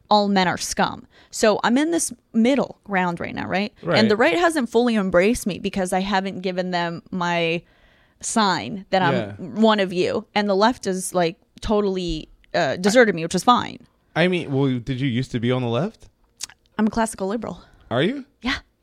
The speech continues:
Speaker 2: Really?
Speaker 1: Yeah.
Speaker 2: Get the fuck outta here.
Speaker 1: I'm classical liberal,
Speaker 2: Like, were
Speaker 1: baby.
Speaker 2: you, like, a Democrat before and shit? Get outta here. Who knew? This is a whole new thing.
Speaker 1: Yeah.
Speaker 2: What ha-, like, you and, uh, do you know what's her name? Uh, Fairbanks?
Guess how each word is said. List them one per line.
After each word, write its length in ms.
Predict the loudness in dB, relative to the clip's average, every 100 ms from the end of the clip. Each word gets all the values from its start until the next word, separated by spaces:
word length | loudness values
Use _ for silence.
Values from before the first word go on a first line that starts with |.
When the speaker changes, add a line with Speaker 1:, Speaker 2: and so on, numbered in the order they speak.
| _
Speaker 2:
Really? 400 | -2 0 0 -2 _ _
Speaker 1:
Yeah. 140 | -4 -4 -6 _ _ _
Speaker 2:
Get 100 | -6
the 80 | -4
fuck 220 | -4 -6
outta 160 | -6 -10
here. 120 | -10 -6
Speaker 1:
I'm 100 | -8
classical 540 | -6 -6 -6 -8 -10
liberal, 260 | -10 -6 -4
Speaker 2:
Like, 100 | -2
were 120 | -2
Speaker 1:
baby. 80 | -2
Speaker 2:
you, 80 | -2
like, 180 | -2 -2
a 100 | -2
Democrat 540 | -2 -4 -4 -6 -6
before 300 | -6 -6 -6
and 120 | -6 -6
shit? 220 | -6 -8 _ _ _ _ _ _ _ _
Get 140 | -4
outta 220 | 0 0 -2
here. 260 | -6 -10 _ _ _ _ _
Who 160 | -4 -2
knew? 280 | 0 -4 -6 -6
This 180 | -4
is 80 | -2
a 40 | -2
whole 160 | -2
new 140 | -2 -4
thing. 260 | -4 -6
Speaker 1:
Yeah. 460 | -6 -8 -8 -10 -12 -6
Speaker 2:
What 160 | -2 0
ha-, 200 | -2 -2
like, 220 | -2 -2
you 280 | -2 -2 -2
and, 180 | -2 -2
uh, 120 | -2
do 100 | -2
you 80 | -2
know 140 | -2 -2
what's 160 | -4
her 60 | -6
name? 360 | -6 -6 -6 -6
Uh, 380 | -4 -4 -4
Fairbanks? 880 | -4 -2 -2 -2 -4 -6 -12 -20 -20